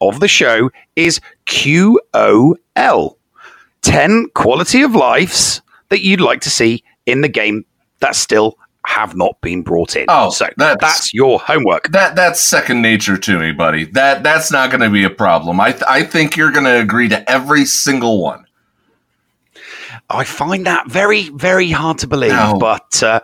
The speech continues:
Speaker 1: it, it might happen. It might happen. You know, pigs might fly. <laughs>
Speaker 2: Yeah, you, you are, you are English, so, you know, you do love your Pink Floyd. So.
Speaker 1: Yes, we do love, we do love our Pink Floyd. Yes, we do.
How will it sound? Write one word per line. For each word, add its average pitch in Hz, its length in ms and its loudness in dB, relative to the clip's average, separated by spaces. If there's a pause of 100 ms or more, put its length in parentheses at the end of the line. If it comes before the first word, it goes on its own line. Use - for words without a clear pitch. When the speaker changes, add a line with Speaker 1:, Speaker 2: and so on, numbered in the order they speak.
(100)
Speaker 1:
it, 240 220 -2
it 285 180 -2
might 240 280 4
happen. 226 480 0
It 208 120 -2
might 165 220 0
happen. 170 360 -2
You 190 100 2
know, 160 180 2
pigs 180 380 -2
might 156 240 0
fly. 156 400 0 (220)
<laughs> 156 80 0 (1300)
Speaker 2:
Yeah, 151 200 4
you, 185 300 2
you 214 200 2
are, 214 360 4
you 214 180 2
are 220 240 4
English, 107 440 0
so, 120 220 2
you 117 140 2
know, 120 120 2
you 123 160 4
do 170 180 0
love 120 220 2
your 98 80 0
Pink 95 260 -8
Floyd. - 380 -14 (1000)
So. - 300 -8 (280)
Speaker 1:
Yes, - 380 -2
we 151 100 2
do 139 160 0
love, 123 160 2 (120)
we 160 100 4
do 170 140 2
love 131 160 0
our 110 100 2
Pink 110 240 -4
Floyd. 85 320 -6
Yes, 82 320 -6
we 107 100 -4
do. 90 200 -4